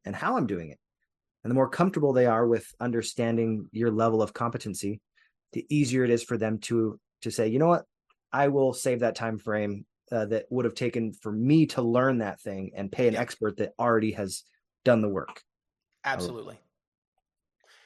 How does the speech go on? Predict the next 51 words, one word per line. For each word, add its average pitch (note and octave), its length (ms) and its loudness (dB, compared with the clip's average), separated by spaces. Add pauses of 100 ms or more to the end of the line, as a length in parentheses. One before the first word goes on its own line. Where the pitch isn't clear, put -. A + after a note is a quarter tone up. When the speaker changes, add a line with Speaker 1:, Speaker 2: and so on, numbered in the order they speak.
(120)
Speaker 1:
Now, C3 220 2
Speaker 2:
Yeah, D#3 80 -4
Speaker 1:
Eric, D#3+ 180 6
Speaker 2:
most B3 200 4
Speaker 1:
if - 60 -12
Speaker 2:
people A#3 180 -2
Speaker 1:
you A3+ 60 4
Speaker 2:
aren't G3+ 160 2
looking F#3 240 -2
to D3 60 -4
save D3 440 -2 (260)
five C#3+ 220 2
or C#3+ 60 0
six - 240 -6
hundred C#3 240 -4
bucks C3+ 440 -4 (160)
to C#3+ 120 -6
spend C#3+ 480 -6 (100)
hours D#3 400 2
and C#3+ 80 -6
hours C#3 260 -4
and C3 80 -6
hours B2 300 -8
learning A#2+ 300 -8
something. - 440 -14 (200)
That's, C3 280 -12
that's D3 240 -8
not F#3 160 2
a E3+ 60 -2
good, D#3 240 -6
fair D3+ 240 -4
trade-off. D3 580 -4
They C3 140 -6
go, B2+ 100 -8
"Wait, B2+ 260 -10
I C3 100 -4
Speaker 1:
Hmm. - 60 -14
Speaker 2:
can, B2 260 -12 (480)
I - 80 -10
don't C3 120 -8
wanna D#3+ 160 0
spend B2+ 280 -4
hours A#2 300 -2
and B2 80 -8
hours A2+ 240 -6
and A2 60 -12
hours A2 240 -10
doing A2 260 -14
that G#2 200 -14
thing." - 200 -20 (840)
Speaker 1:
Yeah. G#2+ 240 -12